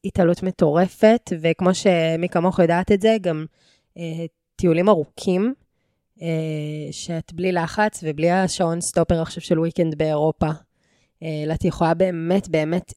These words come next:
להיכנס לתודעת חופש. אה, זה,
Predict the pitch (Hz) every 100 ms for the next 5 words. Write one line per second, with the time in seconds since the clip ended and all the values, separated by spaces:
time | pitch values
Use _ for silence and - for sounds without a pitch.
0 | - 165 156 175 165 - 185 - 170 143
1 | - 165 175 - - 220 - 262 - -
2 | - _ _ _ _ _ _ _ 160 156
3 | 151 151 151 151 151 151 - _ _ _
4 | - 139 151 147 151 151 156